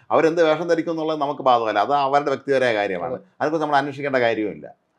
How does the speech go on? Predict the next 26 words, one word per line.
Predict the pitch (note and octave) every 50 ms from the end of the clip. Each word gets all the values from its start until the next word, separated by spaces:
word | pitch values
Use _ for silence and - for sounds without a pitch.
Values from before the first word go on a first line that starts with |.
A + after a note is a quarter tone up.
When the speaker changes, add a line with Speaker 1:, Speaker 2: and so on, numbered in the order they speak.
| _ _ _ _ _ -
Speaker 1:
ആ, | - F2 E2+ G#2 A2+
ഈ | A#2 B2
ആളുകളെ, | A#2 F#2+ G#2 A#2 B2+ D#3 F#3 G3+ F#3+ F3+ F3+
ഈ | D#3 D3+ C#3+ B2+
സ്ത്രീകളെ | C3 - _ - C3 C3+ D3+ F3 F#3 E3 C#3+ C#3 C3+ - - _ _ _ _ -
വളരെ | - D#2 - D3 F3 F#3 F#3+ E3
നമ്മൾ | C#3+ C3 C3+ D#3 F#3 G#3+ A3+ A3 G#3 D#3+ D#3 -
പലപ്പോഴും | D#3 E3 F3+ G3 F#3 D#3
ശ്രദ്ധിച്ചിട്ടുണ്ടോ, | C#3+ C3+ C#3 B2+ C3 B2 B2+ A2+ - - _ _ _ -
ഇത്തരം | - - - A3+ A3 G#3+ G3 E3+
ചില | - F#3 F3
ആളുകൾക്ക് | D#3 D3 D#3 F3 E3+ D#3 C3+ - C3+ - -
പരിസരം | C3+ - E3+ F3 E3 G3+ F#3+ E3+
നോക്കാത്ത | D3+ C#3+ C3 C3 B2+ B2 B2 B2
ഈ | C3
അശ്ലീലം | C#3 C3 B2+ C3 C3 - E3 D#3+ D#3+ C#3+
പറയുന്ന | B2 A#2 A2+ G#2+ G#2+
ചില | G#2 G2
ആളുണ്ട് | F2+ F2+ F2 C#2+ D2 D#2+ - _ _ C3+
Speaker 2:
ഉം. | B2+ B2
Speaker 1:
പൊതു | A#2+ A#2+ A#2+ A#2 A2 - _ _ _ _ C3
Speaker 2:
അതെ. | C3+ C#3 B2+
Speaker 1:
വേദിയിലിരുന്ന്. | G#2+ A2+ A2 G#2 G#2 F#2 F#2
Speaker 2:
ഇപ്പോഴും | F#2 B2 D#3+ D3 C3
ഉണ്ട്, | A#2+ A#2+
ഉണ്ട്. | A#2 G#2+